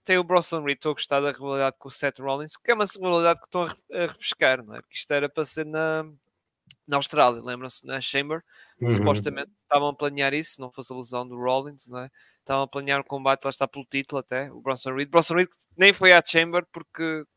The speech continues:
Speaker 1: porque já nem sei se era por causa do visa, que não conseguia regressar para os
Speaker 2: Acho que tinha sido pai,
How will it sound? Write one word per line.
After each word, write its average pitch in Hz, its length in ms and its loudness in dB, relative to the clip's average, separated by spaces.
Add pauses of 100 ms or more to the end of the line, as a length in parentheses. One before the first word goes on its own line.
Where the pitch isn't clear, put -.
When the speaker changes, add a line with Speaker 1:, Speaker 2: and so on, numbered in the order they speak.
Speaker 1:
porque 139 220 -18
já 175 100 -2
nem 170 120 -8
sei 147 180 -10
se 135 140 -10
era 139 100 -6
por - 100 -20
causa 143 240 -2
do 139 140 -12
visa, 165 760 2 (180)
que - 80 -20
não 147 80 -14
conseguia 143 300 -4
regressar 135 340 -6
para - 160 -6
os 131 140 -14
Speaker 2:
Acho 123 160 2
que - 60 -4
tinha 220 180 12
sido - 240 6
pai, 131 420 8